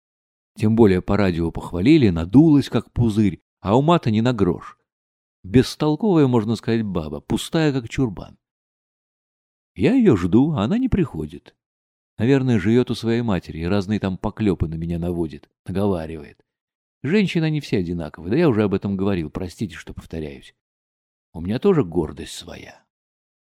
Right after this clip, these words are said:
Не буду же я за ней бегать, как собачонка какая. Чего это я буду за ней бегать? С какой стати?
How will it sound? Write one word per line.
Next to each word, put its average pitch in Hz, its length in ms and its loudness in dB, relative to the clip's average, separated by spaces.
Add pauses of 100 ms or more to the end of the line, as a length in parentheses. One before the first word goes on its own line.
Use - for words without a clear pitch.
(120)
Не 85 140 -10
буду 160 240 2
же 107 100 2
я 87 120 2
за 90 140 -2
ней 95 160 2
бегать, 82 340 -4
как - 160 -12
собачонка 95 520 -4
какая. 80 360 -12
Чего 151 200 2
это 98 140 0
я 90 80 0
буду 90 180 -2
за 95 140 -2
ней 92 160 -2
бегать? 82 320 -4
С - 60 -20
какой 147 260 -2
стати? - 420 -16